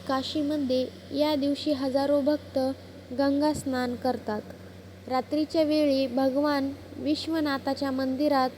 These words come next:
भगवान विष्णूचा दीप प्रज्वलित केला जातो.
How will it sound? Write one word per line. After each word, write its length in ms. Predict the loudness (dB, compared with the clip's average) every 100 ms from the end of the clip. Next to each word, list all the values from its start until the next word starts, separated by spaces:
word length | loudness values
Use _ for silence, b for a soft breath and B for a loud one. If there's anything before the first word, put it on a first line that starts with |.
| -6
भगवान 560 | 0 2 2 2 2
विष्णूचा 580 | 0 0 -2 -4 0 0
दीप 220 | 2 0 0 0
प्रज्वलित 640 | 2 4 4 4 2 -2 0
केला 260 | 2 2 2
जातो. 420 | 0 -2 -6